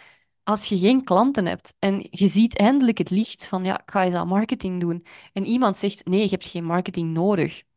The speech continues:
En jij zegt van: 'Ah ja, oké, dan blijf ik gewoon verder doen zoals ik nu verder doe.'" Of iemand zegt, hè, dat ziet je dan ook vaak als raad gegeven worden: "Je moet gewoon geduld hebben."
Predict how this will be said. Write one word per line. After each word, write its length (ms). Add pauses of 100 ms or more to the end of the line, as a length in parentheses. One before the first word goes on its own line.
(1300)
En 160
jij 160
zegt 160
van: 200
'Ah 140
ja, 160
oké, 220
dan 120
blijf 200
ik 80
gewoon 260
verder 280
doen 180
zoals 220
ik 160
nu 160
verder 340
doe.'" 180 (640)
Of 100
iemand 320
zegt, 300
hè, 100
dat 140
ziet 200
je 60
dan 140
ook 160
vaak 240
als 180
raad 300
gegeven 420
worden: 300 (260)
"Je 80
moet 200
gewoon 340
geduld 360
hebben." 380